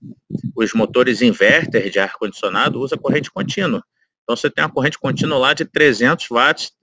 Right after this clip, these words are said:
ele faz três fases, faz essas três fases oscilarem em momentos diferentes pro motor do inverter lá poder gerar, tá? Então, não é que uma é mais importante que a outra, mas você também não consegue,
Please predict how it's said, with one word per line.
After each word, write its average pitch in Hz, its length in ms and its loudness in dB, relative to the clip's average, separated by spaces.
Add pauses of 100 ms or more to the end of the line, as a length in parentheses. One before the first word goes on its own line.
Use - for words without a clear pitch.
ele 127 160 -2
faz 131 340 0
três 156 260 2
fases, 147 440 0
faz 147 220 -2
essas 139 340 -4 (380)
três 151 220 2
fases 139 280 2
oscilarem 127 800 0 (260)
em 117 120 -10
momentos 117 440 -4
diferentes 117 640 -2
pro 147 100 -10
motor 135 440 -6
do 131 260 -2
inverter 117 500 2
lá 110 140 2
poder 120 320 -2
gerar, 131 260 2 (540)
tá? 104 180 -2 (360)
Então, 107 400 -2
não 117 100 0
é 135 100 4
que 135 140 -4
uma 139 140 0
é 131 40 4
mais 123 200 2
importante 113 500 -2
que 95 80 -2
a - 20 4
outra, 95 240 2
mas 90 140 -10
você 131 100 0
também 127 240 2
não 160 100 -2
consegue, 139 580 0